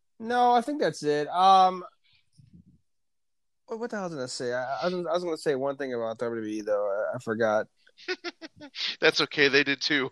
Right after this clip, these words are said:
Speaker 2: <laughs>
Speaker 1: Well, <clears throat> what is it today? It's,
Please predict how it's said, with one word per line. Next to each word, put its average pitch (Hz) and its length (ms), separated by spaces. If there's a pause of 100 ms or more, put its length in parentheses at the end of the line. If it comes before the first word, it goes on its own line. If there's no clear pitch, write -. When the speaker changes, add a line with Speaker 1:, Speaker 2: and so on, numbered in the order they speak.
Speaker 2:
<laughs> - 40 (800)
Speaker 1:
Well, 240 480 (680)
<clears throat> 165 60 (1300)
what 233 180
is 147 120
it 135 60
today? 131 320
It's, - 200